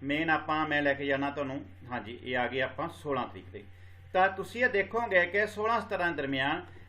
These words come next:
ਆਪਣਾ ਚੰਡੀਗੜ੍ਹ, ਪਠਾਨਕੋਟ, ਗੁਰਦਾਸਪੁਰ, ਸ਼੍ਰੀ ਅੰਮ੍ਰਿਤਸਰ ਸਾਹਿਬ, ਹੁਸ਼ਿਆਰਪੁਰ, ਨਵਾਂ ਸ਼ਹਿਰ, ਰੂਪਨਗਰ, ਐਸ ਐਸ ਨਗਰ, ਮੋਹਾਲੀ,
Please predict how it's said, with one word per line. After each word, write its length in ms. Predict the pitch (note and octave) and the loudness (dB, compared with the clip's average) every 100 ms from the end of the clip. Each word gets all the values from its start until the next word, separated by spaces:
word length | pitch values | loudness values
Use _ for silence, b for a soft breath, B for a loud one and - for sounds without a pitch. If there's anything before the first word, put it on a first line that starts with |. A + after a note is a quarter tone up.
| B | B
ਆਪਣਾ 300 | - F3+ F3+ | 0 2 0
ਚੰਡੀਗੜ੍ਹ, 680 | F3 F3+ F#3 F#3 F3 D#3+ D#3+ | 2 0 2 2 4 4 2
ਪਠਾਨਕੋਟ, 640 | D#3+ D#3+ D#3 E3 D#3+ D#3 D3+ | -4 2 4 4 2 -2 -2
ਗੁਰਦਾਸਪੁਰ, 840 | C#3+ C#3 D3+ D#3+ D#3 D#3 D3+ D3+ | -2 0 4 4 2 -4 -2 -2
ਸ਼੍ਰੀ 280 | D3+ D#3 D#3 | -4 -4 -2
ਅੰਮ੍ਰਿਤਸਰ 380 | D#3+ E3+ F3+ E3+ | -2 -2 -4 -4
ਸਾਹਿਬ, 300 | D#3+ D3+ D#3 | 0 0 0
ਹੁਸ਼ਿਆਰਪੁਰ, 680 | - D#3+ C#3+ C#3 D3+ D3+ | -2 2 2 2 -2 -2
ਨਵਾਂ 280 | C#3+ D3 D#3 | 0 2 2
ਸ਼ਹਿਰ, 300 | D3+ D3+ D3 | 2 0 2
ਰੂਪਨਗਰ, 500 | C#3+ C#3+ C#3+ D3 D3+ | 0 -4 -4 -2 2
ਐਸ 260 | D3+ C#3+ D#3 | 2 0 -2
ਐਸ 140 | C3+ | -4
ਨਗਰ, 160 | D3+ D#3 | -4 -2
ਮੋਹਾਲੀ, 400 | D#3+ D3+ A#2+ | 0 0 -2